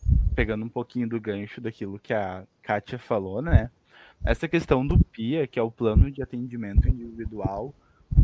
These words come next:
pra mim ela tem uma questão muito simbólica, né? Porque quando, quando se, quando vai se fazer o pia, né? Quando vai se executar, vai se preencher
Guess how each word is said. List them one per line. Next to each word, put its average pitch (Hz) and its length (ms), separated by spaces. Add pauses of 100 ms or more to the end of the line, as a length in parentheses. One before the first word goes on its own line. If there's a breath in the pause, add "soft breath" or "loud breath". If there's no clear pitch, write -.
(140)
pra 135 180
mim 131 240
ela 147 180
tem 143 160
uma 147 160
questão 139 320
muito 139 300
simbólica, 107 880
né? 92 160 (580 soft breath)
Porque - 240
quando, 156 380 (300)
quando 151 300
se, - 220 (280)
quando 135 220
vai 131 240
se - 160
fazer 131 340
o 120 60
pia, 120 440 (260)
né? 101 260
Quando 104 200
vai 107 160
se 135 100
executar, 123 760
vai 107 340
se - 100
preencher 123 680